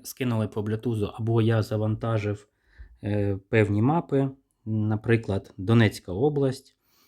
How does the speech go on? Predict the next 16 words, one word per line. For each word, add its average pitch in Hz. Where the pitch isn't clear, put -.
та, 104
е, 101
мапа 107
України 123
в-, 143
повністю 131
вся. 117
Або 165
якимось 131
іншим 113
чином 156
я 113
отримав 117
ці 107
файли 107
висот 95